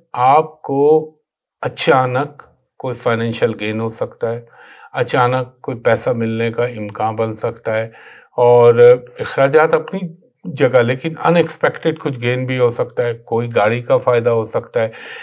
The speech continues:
या ऐसा हो सकता है कोई गाड़ी की डील में आपको फ़ायदा हो जाए। और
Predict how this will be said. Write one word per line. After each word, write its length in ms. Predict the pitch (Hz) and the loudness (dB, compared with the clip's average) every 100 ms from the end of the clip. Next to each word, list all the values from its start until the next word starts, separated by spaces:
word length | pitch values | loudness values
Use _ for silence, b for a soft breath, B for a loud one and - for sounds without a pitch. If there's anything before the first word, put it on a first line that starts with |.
| B | B
या 200 | 113 117 | 4 6
ऐसा 220 | 110 - | 4 4
हो 140 | 127 117 | 4 4
सकता 280 | 123 - | 0 -2
है 60 | 127 | -4
कोई 160 | 117 120 | -2 -4
गाड़ी 300 | 107 110 113 | -2 -2 -2
की 120 | 123 | -4
डील 280 | 117 131 135 | -2 0 0
में 120 | 135 | 2
आपको 340 | 117 117 - 117 | 0 0 -4 -2
फ़ायदा 320 | 123 113 117 | 0 2 2
हो 160 | 113 | 0
जाए। 220 | 113 123 139 B B B B | 2 2 0 B B B B
और 420 | 120 139 160 175 | 4 6 6 4